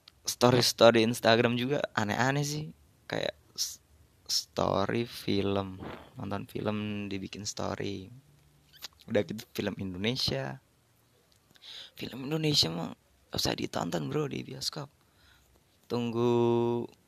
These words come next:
tunggu tahun baru sama lebaran aja udah pasti ada tuh. Gak usah lah nonton di bioskop. <laughs> Ya, jangan sih, jangan ditiru. Tapi kalau gue gitu. Nonton film Indonesia di T V aja lah.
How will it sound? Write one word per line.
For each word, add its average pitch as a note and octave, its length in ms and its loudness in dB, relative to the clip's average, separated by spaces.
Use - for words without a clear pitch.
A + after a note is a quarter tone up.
tunggu A#2 240 -6
tahun A2 400 4
baru A2 320 2
sama G#2 400 0
lebaran A2 480 0
aja D#3 240 -8
udah A2 160 -12
pasti - 400 -10
ada D#3 240 -8
tuh. E3 160 -14
Gak G2 80 -6
usah D#3 240 0
lah C#3+ 160 -2
nonton G#2 320 -4
di G2+ 80 -4
bioskop. G#2+ 480 -4
<laughs> - 400 -16
Ya, G#2 160 6
jangan A2+ 240 4
sih, A#2+ 160 -6
jangan G2 240 -2
ditiru. G2+ 400 -4
Tapi - 160 -12
kalau G#2+ 160 0
gue G#2+ 160 -6
gitu. - 240 -14
Nonton G#2 480 0
film G#2 240 -2
Indonesia G#2 640 -4
di A2 160 -6
T - 80 -10
V G2+ 160 -10
aja G2+ 320 -2
lah. A2+ 80 -16